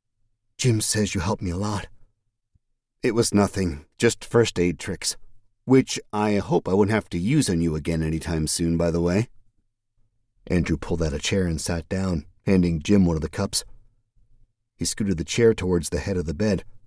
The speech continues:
so Mercedes didn't have to turn her head to look at him. "I hope you can forgive me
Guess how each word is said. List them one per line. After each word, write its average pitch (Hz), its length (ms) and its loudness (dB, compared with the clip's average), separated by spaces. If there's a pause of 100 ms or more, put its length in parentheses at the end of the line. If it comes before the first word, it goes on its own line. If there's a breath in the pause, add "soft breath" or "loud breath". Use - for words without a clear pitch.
(160)
so - 120 -2
Mercedes 87 460 0
didn't 90 180 -2
have 82 140 -4
to 78 100 -4
turn 104 320 0
her 73 160 -4
head 95 220 2
to 92 60 -8
look - 220 0
at 76 60 -2
him. 76 140 -6 (2000)
"I 113 180 4
hope 135 400 2
you 101 140 2
can 90 180 -2
forgive 95 460 -4
me 90 320 -4